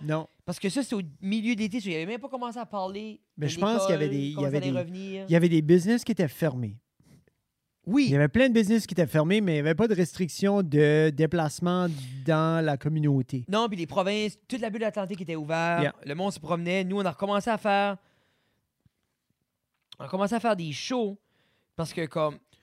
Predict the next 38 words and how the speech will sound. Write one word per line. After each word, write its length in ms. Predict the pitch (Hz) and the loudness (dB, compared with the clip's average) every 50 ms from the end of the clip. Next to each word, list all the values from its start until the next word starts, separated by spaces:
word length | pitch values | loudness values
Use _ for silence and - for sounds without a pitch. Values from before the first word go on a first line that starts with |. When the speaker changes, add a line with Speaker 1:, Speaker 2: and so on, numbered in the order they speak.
| _ _ _ _ - | _ _ _ _ -8
Speaker 1:
Oui, 240 | 175 180 - 185 208 | -4 0 0 2 2
Speaker 2:
puis 100 | 185 175 | 2 0
Speaker 1:
parce 100 | 160 156 | 0 0
Speaker 2:
on 20 | |
Speaker 1:
qu'on 60 | 147 | 2
Speaker 2:
était 60 | 139 | 2
à 60 | 170 165 | 4 4
Speaker 1:
va 60 | 185 | 4
à 40 | 180 | 4
Speaker 2:
Moncton. 260 | 170 156 147 143 226 | 4 2 2 2 4
Speaker 1:
Moncton. 380 | 214 208 214 190 143 135 135 139 139 | 6 6 6 6 4 0 -4 -6 -4
Speaker 2:
On 60 | 147 | -2
est 40 | 160 | -2
à 60 | 175 | -2
Moncton, 320 | 175 165 147 - 226 240 220 | -2 -2 -4 -4 -2 -2 0
on 40 | 202 | 0
était 100 | 165 190 | 0 0
à 180 | 175 165 160 | -2 -2 -4
Tra-, 140 | 147 - 87 | -6 -8 -12
Tracadie-Shaila. 960 | - - 214 196 214 202 170 160 156 175 156 160 170 196 208 220 220 220 208 - _ _ _ _ _ _ _ _ _ _ _ _ _ _ _ _ _ _ _ _ _ _ _ _ _ - | -8 -6 -2 -2 -2 -2 -2 -2 -2 0 2 2 4 4 2 2 2 0 -2 -6 _ _ _ _ _ _ _ _ _ _ _ _ _ _ _ _ _ _ _ _ _ _ _ _ _ -6
Ouais, 100 | 151 170 | -4 -2
on, 560 | 180 180 151 131 135 - - 147 170 175 180 190 | -2 -2 -2 -4 -6 -8 -8 -8 -6 -4 -2 -2
oui, 120 | 180 165 | -2 -4
c'est 100 | 151 175 | -4 -6
ça. 200 | 156 170 156 180 175 | -6 -6 -6 -6 -6
So, 100 | - 170 | -6 -6
après 200 | 156 151 247 240 | -2 -2 -2 -2
Lewis, 340 | 240 233 247 254 262 233 - | 0 -2 -2 -2 -2 -2 -4
on 40 | 185 | -4
a 80 | 160 160 | -4 -4
fait 100 | 170 165 | -4 -4
Burger 300 | 147 180 190 185 175 165 | -2 0 0 0 0 -2
King, 320 | 123 165 160 170 190 226 262 _ - | -2 -2 -4 -4 -4 -8 -10 _ -4
Speaker 1:
Oui. 220 | 147 147 156 - _ _ _ _ _ _ | -2 -2 -2 -4 _ _ _ _ _ _
Speaker 2:
qui 60 | - | -12
était 160 | 147 143 156 156 | -8 -6 -6 -4
awesome. 500 | 151 151 151 147 127 - 160 147 160 190 233 _ _ _ _ _ _ _ _ _ _ _ _ _ _ _ - - _ _ _ _ _ _ _ - | -2 0 0 0 -2 -2 -4 -4 -4 -6 -10 _ _ _ _ _ _ _ _ _ _ _ _ _ _ _ -20 -20 _ _ _ _ _ _ _ -4
Euh, 320 | 170 170 170 165 156 - | -2 0 0 0 -2 -4